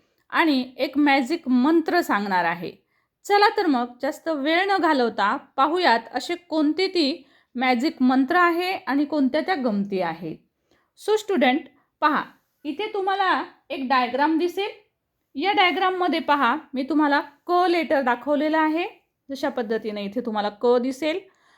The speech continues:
So क चा उच्चार जेव्हा जेव्हा शब्दांमध्ये येतो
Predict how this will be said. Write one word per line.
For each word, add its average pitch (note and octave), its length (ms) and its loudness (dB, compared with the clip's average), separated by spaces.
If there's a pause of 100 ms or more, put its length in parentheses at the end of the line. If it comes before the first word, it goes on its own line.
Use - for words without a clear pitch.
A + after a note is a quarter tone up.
(100)
So F#4 220 -2
क F#4 120 6 (100)
चा A4 100 8
उच्चार F#4 520 2 (680)
जेव्हा D4+ 380 2
जेव्हा G4+ 300 2
शब्दांमध्ये D4+ 680 0
येतो G#3+ 360 -2